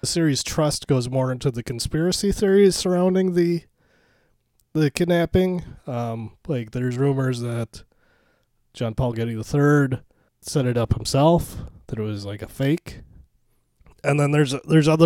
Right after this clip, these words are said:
little things in there that are, are that differ than, uh, from the movie All the Money in the World. So, um, I really, really liked the, the series Trust.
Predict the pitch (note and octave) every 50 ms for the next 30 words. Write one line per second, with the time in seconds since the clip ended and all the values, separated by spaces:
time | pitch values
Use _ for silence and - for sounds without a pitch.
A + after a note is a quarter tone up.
0 | D#3 C#3+ C#3+ C#3+ C3+ B2+ - C#3+ C3+ C3 A#2+ A#2+ B2 A#2+ A#2+ A#2+ B2 B2 B2 A#2
1 | A#2 A2+ G#2+ G#2+ - - _ _ _ _ _ _ _ _ _ - - C3 A#2+ A#2+
2 | A#2 A#2 - - A#2 B2+ B2+ B2+ C3 A#2+ A2+ A#2 C3 C3 - - C3 B2 A#2+ G#2
3 | G#2 G#2 G2+ G#2 G#2 - - E3+ D#3 C3 A#2 A2+ A2 - - C3 A2+ A2 G#2+ A2
4 | A2 A#2 A#2+ A#2+ A2 A2+ A2 G#2+ G2+ G2+ G#2 G#2+ G#2+ G#2 G#2 A2 A2 G#2+ G#2+ A2
5 | A2 G#2+ A2 G#2+ A2 A2 A2 G2+ G2+ - _ - - - C3 A#2 G#3+ - - _
6 | _ _ _ _ _ _ _ _ _ _ _ _ _ - G2+ G2+ F#2+ F#2+ G2 G2
7 | A2 _ _ _ _ _ _ _ _ _ _ _ _ _ _ _ _ _ _ _
8 | _ _ _ - - C3 C#3 C#3+ C#3 A#2+ - _ _ _ _ _ _ _ _ _
9 | _ _ _ _ _ _ _ _ _ _ _ - C#3+ C#3+ D3+ D#3+ F3 F3 E3+ E3
10 | D#3 D#3 D3+ D3 D3 C#3+ C3+ C3+ C3 - - - - _ - - B2+ A#2 A#2 A#2
11 | A2+ A2 A2+ A#2 A#2 A2+ A2+ - - C#3+ C3+ C3 C3 A#2+ - - - - C3 A#2+
12 | A#2+ A#2+ - - - - - - -